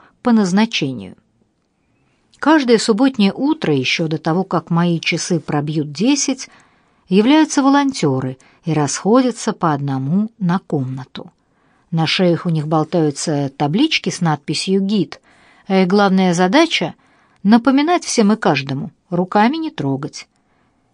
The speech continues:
Исторические анекдоты, частью правдивые, частью выдуманные, так и сыплются из них. И стоит зазевавшемуся туристу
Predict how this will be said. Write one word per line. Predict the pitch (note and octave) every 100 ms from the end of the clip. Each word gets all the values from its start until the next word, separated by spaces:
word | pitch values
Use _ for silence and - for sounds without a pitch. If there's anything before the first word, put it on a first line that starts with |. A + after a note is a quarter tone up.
| _ _ _
Исторические | G#3 - C4 D4+ - - B3+
анекдоты, | A#3+ B3 A#3 D#4 D4+ D#3 C3+
частью | C3 E3+ D3 F3+
правдивые, | - F3 E3 D3+ G#3+ C4 A#3 G#3+
частью | - F4 - G3
выдуманные, | F#3 C4 A3+ G#3+ G3+ G3 F#3+ F#3 _ _ _
так | - A#3 -
и | D#3
сыплются | - F3 F#3+ F#3+ C#3+ - C#3+
из | C3+ C#3
них. | B2+ - - _ _ _
И | F3+ E3+
стоит | - C4+ D4+ A#3+
зазевавшемуся | G3+ F#3+ G3+ G#3 A#3 - G3 F3+ - -
туристу | F3+ G#3 A#3 - F#3